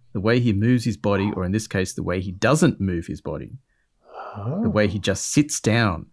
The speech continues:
Speaker 1: is always gonna seem to you as if he's having a very good moment.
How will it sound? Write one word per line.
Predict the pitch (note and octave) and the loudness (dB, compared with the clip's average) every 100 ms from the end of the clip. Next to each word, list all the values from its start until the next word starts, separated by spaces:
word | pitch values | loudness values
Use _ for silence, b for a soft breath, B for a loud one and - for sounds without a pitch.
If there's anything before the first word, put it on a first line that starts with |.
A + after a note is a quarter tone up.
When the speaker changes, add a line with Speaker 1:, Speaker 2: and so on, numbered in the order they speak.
| _ | _
Speaker 1:
is | - G2 | -10 -8
always | - G2+ G#2+ | -4 0 0
gonna | A2+ G2+ | 2 -2
seem | - G#2+ G2+ | 0 0 0
to | G2 | -2
you | G2 | -2
as | F#2+ | -2
if | G2+ - | -4 -4
he's | F2 | -4
having | G2+ F#2+ F2+ | -4 -2 -4
a | |
very | F2 G2+ G2+ | -2 0 0
good | G#2 F#2+ | -2 -4
moment. | F2+ F#2+ F2 - | -2 -2 -4 -8